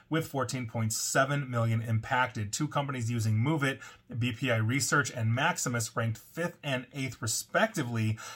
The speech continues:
uh, because, again, research services, and they had a combined twenty-two point eight million victims as well. Perry Johnson and Associates, I mentioned them earlier. I've been mentioning them for months at this point. They impacted nine million people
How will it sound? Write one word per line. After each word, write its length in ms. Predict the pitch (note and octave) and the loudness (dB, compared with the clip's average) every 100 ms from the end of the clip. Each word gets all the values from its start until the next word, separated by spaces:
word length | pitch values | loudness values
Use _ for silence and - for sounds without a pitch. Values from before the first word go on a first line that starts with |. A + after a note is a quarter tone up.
| - | -10
uh, 160 | A#2+ A#2 | 0 2
because, 340 | A#2+ A2+ A#2+ | 2 2 2
again, 400 | A#2 B2+ C3 G#2+ | 2 2 2 2
research 400 | G#2 B2 - C3+ | 2 0 2 2
services, 540 | - F3 D#3+ - A#2+ A2+ | 4 4 4 2 0 -2
and 160 | A#2+ | -2
they 80 | C#3 | 2
had 100 | E3 | 2
a 40 | |
combined 420 | - B2 B2 B2 A2+ | 0 0 0 0 -2
twenty-two 400 | C3+ B2 A2 A#2+ | -4 -4 -6 -6
point 320 | A#2+ A#2 A#2 | -4 -4 -4
eight 240 | B2 A#2 | -4 -6
million 800 | B2 B2 B2+ D#3 G#3 D3 A2+ A2 - - - | -4 -6 0 2 4 4 2 2 0 -12 -8
victims 440 | A2 A2+ A#2 G#2+ | -2 -2 -2 -2
as 120 | A2 G2+ | -2 0
well. 280 | C3+ A#2 | 4 4
Perry 280 | G2 B2+ B2 | 2 0 0
Johnson 360 | A2+ A#2+ A#2 A#2 | 2 0 0 0
and 100 | G#2+ | 0
Associates, 480 | G2+ D3 D3+ D#3 A#2 | 0 0 0 0 0
I 160 | G#2+ | -2
mentioned 400 | G#2+ A#2 A#2 A#2 | 0 0 0 0
them 160 | G#2+ A2 | 0 0
earlier. 420 | C#3 D3+ D#3 D3+ C3+ | 0 2 2 2 0
I've 140 | A2+ | 0
been 140 | A2 | 0
mentioning 360 | A2 A2+ A2+ A2 | 0 0 -2 -2
them 100 | G#2+ | -2
for 140 | - | -2
months 460 | G2+ G2+ C3 D#3+ D#3 - - - | -4 0 2 2 -2 -8 -14 -6
at 160 | C3+ A#2+ | -2 0
this 160 | C#3+ | -2
point. 540 | - - C#3+ C#3 - A#2 | -2 -2 0 0 -4 -2
They 180 | C3+ D#3+ | 0 0
impacted 640 | D3 B2 - A2+ B2+ A#2 | -2 -2 0 0 0 -2
nine 440 | B2 B2+ C#3+ F3 | 2 4 4 4
million 300 | C#3 B2 A2+ | 2 2 2
people 420 | A2 A#2 A#2 A2+ | 0 0 0 -2